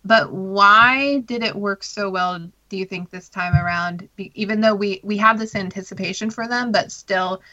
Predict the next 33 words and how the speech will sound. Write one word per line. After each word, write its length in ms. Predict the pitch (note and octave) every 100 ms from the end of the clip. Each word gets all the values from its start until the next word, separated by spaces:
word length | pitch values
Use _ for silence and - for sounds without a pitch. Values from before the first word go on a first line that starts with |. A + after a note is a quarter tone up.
| _ -
you 140 | G3
can 340 | G3+ F#3 F3+ D#3+
anticipate 520 | G3+ G3+ G3+ F#3 E3
something 420 | - F3+ F3+ F3+ F3
and 140 | F3+
be 160 | F3 E3
disappointed, 640 | F3 - - C4+ G3 E3+
as 380 | E3 D#3+ - _ _ _ -
we 120 | F3+
were 140 | C#3
just 320 | C3 F#3 - -
finished 420 | - - - _
talking 300 | - - F#3+
about 180 | F3+ F3+
a 40 |
few 180 | - A3+
disappointments. 640 | G3 F#3+ F3+ F3 E3+ E3+
So 480 | - F3+ F#3+ F#3 F#3 _ _
why 640 | G3 F#3+ F#3+ F#3+ G3+ G#3+
do 80 | A3+
you 120 | A3
think 240 | G#3+ G#3+
it 220 | G3+ F3+ -
worked 420 | G3 F#3+ - - - _ _
this? 320 | G#3 F3+ - -
And 260 | - F#3+ -
Carrie, 260 | A3+ G#3
you 80 | G3+
can 100 | G#3
also 340 | F3+ F#3 F#3 F3+
answer 340 | E3 F3 G3
this 140 | F#3+ -
question. 500 | - - - G#3+